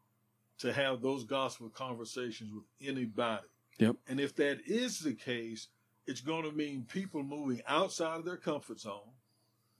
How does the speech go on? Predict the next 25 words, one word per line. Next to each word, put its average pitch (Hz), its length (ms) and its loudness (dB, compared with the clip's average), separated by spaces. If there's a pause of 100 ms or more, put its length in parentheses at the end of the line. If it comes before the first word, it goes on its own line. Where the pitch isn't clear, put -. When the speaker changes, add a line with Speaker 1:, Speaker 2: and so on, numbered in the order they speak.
(360)
Speaker 1:
and 135 160 -2
being 147 220 4
intentional 135 880 0 (1000)
about 139 460 2
engaging 139 680 0
people 110 500 0 (100)
who 117 160 -4
don't 113 260 0
look 107 160 -6
like 104 260 -4
them. 101 140 -12 (320)
Speaker 2:
That's - 260 4
right. 120 200 8 (720)
Speaker 1:
And 135 160 0
so 135 400 6 (240)
that 185 240 10
encouraged 156 680 2
me 139 160 -4
to 110 180 -10 (120)
do 156 300 2
it 156 120 -6 (340)
because 135 360 4
I 139 100 2
was 127 160 0
thinking, 131 380 0